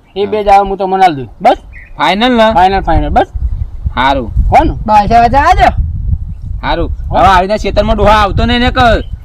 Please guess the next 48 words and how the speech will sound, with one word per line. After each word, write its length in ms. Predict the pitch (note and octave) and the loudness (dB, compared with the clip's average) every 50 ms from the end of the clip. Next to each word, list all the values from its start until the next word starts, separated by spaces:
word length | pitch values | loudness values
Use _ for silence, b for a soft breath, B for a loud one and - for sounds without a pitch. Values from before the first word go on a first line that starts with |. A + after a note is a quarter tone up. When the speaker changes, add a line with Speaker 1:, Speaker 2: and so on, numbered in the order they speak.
| - - | -10 -4
Speaker 2:
જો 100 | - G3 | 0 0
આ 80 | G#3 G3+ | 0 0
વીડિયો 340 | G3 G3+ G3 A3 A3+ A3 G#3 - - - | 0 -2 -4 -4 -4 -6 -6 -6 -6 -4
ઉતાર્યો 300 | - - G#3 A3 B3 C#4 | 0 0 2 2 2 2
હોય 100 | D4+ D#4+ | 2 2
ને, 80 | D#4 C#4+ | 2 0
Speaker 1:
હમ. 320 | F3+ - - - - E3+ E3+ - - - D#3+ - - - | 0 -2 -2 -2 0 2 2 2 0 -2 -4 -2 -2 0
Speaker 2:
મારો 240 | - - F3+ G#3 F#3+ | 2 2 2 2 2
લાખ 200 | F3+ F3+ F#3 - | 0 0 -2 -2
રૂપિયાથી 260 | G3 - G#3+ G3+ A3 | -6 -6 -6 -6 -6
મતલબ 340 | G#3 G#3+ G#3+ G#3+ A3+ F#3 A3+ | -4 -4 -2 -2 -2 0 0
હવે. 380 | A3 G#3 D#3+ B2+ - - - - - - - - - - - - - - - - - - E3+ | 0 0 0 -2 -6 -10 -16 -18 -18 -16 -14 -14 -14 -14 -16 -14 -14 -14 -12 -12 -12 -12 -12
Speaker 1:
હા, 60 | E3 | -8
તાર 160 | - - D#3 | -6 -4 -4
લાખ 180 | D3 C#3+ D#3 D3 | -4 -4 -6 -8
રૂપિયા 260 | - - E3 F3+ E3+ | -10 -8 -6 -4 -2
મળી 160 | D#3 D3 E3 | 0 2 2
Speaker 2:
હવે 140 | G3 G3 C#3 | 2 2 0
તું 120 | A#3+ A3 | 0 2
Speaker 1:
જશે. 100 | A3 A3 | 2 2
Speaker 2:
અહીં 160 | G#3+ G#3+ G#3 | 2 2 0
નેકરવાન 340 | G3 F#3 - G3+ G#3+ A3+ A#3 | -2 0 0 0 0 0 0
કર 120 | - B3+ A#3+ | -2 -2 -2
ડોહા, 320 | A#3+ A3 G#3+ G3+ D3+ B2+ | 0 2 2 2 0 -2
ને 120 | C#3+ F3 | -4 -6
કે 100 | - G#3+ | -6 -6
પાટું 340 | G#3 - F#3+ F#3 F3+ - G#3 | -2 0 0 0 0 -2 -4
મેલે 180 | G#3+ A3 A#3 B3+ | -4 -4 -4 -4
ને 40 | C4+ | -4
તો 60 | - | -4
પડે 280 | - - G3 G3+ G#3 | 0 0 0 0 0
ભૂઈ. 320 | F#3 C3 D#3+ F3+ E3 B2 - - - - - - - - - - - - - - - - - | -2 -2 -2 -4 -4 -6 -10 -12 -14 -12 -10 -10 -10 -10 -10 -12 -12 -10 -10 -10 -8 -4 0
હેડ 140 | G#3 A#3+ C4 | 0 0 0
ઊભું 200 | G3+ F#3 A3 A3 | -2 -4 -2 0
થાવ 260 | B3 B3 B3 A#3+ A#3 | 2 4 4 2 2
હવે 80 | A3+ | 2
અહીં. 300 | A3 G#3 G3 F#3+ E3+ - - | 0 -2 -2 -2 -4 -6 -8
Speaker 1:
આ 80 | G3 | -8
બૈરીઓ 420 | G3+ G#3+ G3+ F#3 F#3 F#3 G3+ A3 A3+ | -4 0 0 2 2 0 -4 -6 -4
ચોથી 280 | G#3+ A#3+ A3+ - B3+ | -4 -4 -2 -2 -2
લાવો 280 | A#3 A#3+ G#3 G#3 G#3+ G#3+ | 0 2 2 4 4 2
છો 60 | A3 | 2
આ 80 | G3 F3+ | 2 2
વાથે 240 | E3+ E3 - G3 G3 | 2 0 0 0 0
પડી 260 | - G#3 F#3 F#3+ F#3 | 0 2 0 2 2
એવી? 240 | F3+ D#3+ D#3 D#3+ C#3 C3 - - - - - - - - - - - - - - - - - - - - - - - - - - - - - | 0 0 0 -2 -4 -6 -10 -12 -12 -12 -12 -14 -14 -18 -16 -16 -16 -14 -14 -14 -14 -14 -12 -12 -12 -12 -12 -14 -16 -14 -10 -8 -6 -6 -4
Speaker 2:
હાય. 240 | - E3 F3+ - - - - - - - - - - - - - - F3+ | 0 0 0 0 0 -2 -2 0 0 0 0 0 0 -2 -2 -2 -2 0
Speaker 3:
હાય. 160 | G#3 - | -2 0